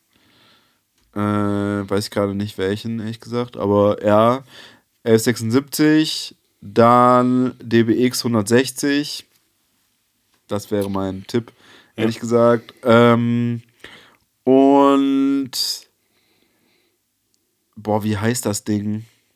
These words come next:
Speaker 2: Äh, Devil Lock? Nee.
Speaker 1: Nee.
Speaker 2: Aber das macht auch Spaß.
Speaker 1: Ähm,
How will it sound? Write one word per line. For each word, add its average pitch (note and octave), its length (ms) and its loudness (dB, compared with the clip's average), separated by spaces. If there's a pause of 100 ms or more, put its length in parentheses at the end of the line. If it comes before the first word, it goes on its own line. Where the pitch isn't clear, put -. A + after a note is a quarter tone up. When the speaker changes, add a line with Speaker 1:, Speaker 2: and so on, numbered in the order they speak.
(1040)
Speaker 2:
Äh, F2+ 160 -14
Devil G2 300 -10
Lock? C#3 300 -12 (840)
Nee. - 60 -20 (400)
Speaker 1:
Nee. A2 500 0 (180)
Speaker 2:
Aber E2+ 160 -14
das G#2 200 -14
macht G2 140 -16
auch F#2 140 -18
Spaß. - 460 -20 (200)
Speaker 1:
Ähm, A2 1300 -2